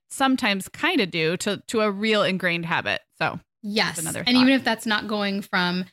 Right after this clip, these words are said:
Speaker 2: three days a week to seven days a week, if you make it from three days a week to five days a week, that's just that much more care that you're giving yourself, and you're gonna feel good about that progress.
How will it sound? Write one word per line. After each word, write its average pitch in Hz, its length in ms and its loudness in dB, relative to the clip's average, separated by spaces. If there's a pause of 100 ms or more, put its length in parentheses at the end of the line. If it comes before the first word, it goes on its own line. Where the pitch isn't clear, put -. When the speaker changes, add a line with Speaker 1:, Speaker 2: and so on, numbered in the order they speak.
(260)
Speaker 2:
three 240 100 2
days 214 220 2
a - 20 -4
week 185 160 -2
to 214 60 -8
seven 381 320 2
days 196 220 0
a 190 40 -8
week, 190 280 -2
if - 120 -10
you 233 80 -2
make 220 220 -2
it 294 80 -6
from 202 160 -6
three 202 180 -4
days 214 220 0
a 247 40 -4
week 240 200 -2
to 208 100 -4
five 190 360 0
days 277 200 2
a 311 80 2
week, 403 340 -2
that's 196 280 -2
just 254 300 -2
that 240 260 0 (200)
much 233 300 -2
more 214 280 0
care 240 320 0
that 208 100 0
you're 202 160 0
giving 254 220 2
yourself, 196 440 0
and 220 100 -2
you're 220 100 0
gonna 220 120 0
feel 208 200 -2
good 196 160 -2
about 180 200 -4
that - 160 -8
progress. - 560 -12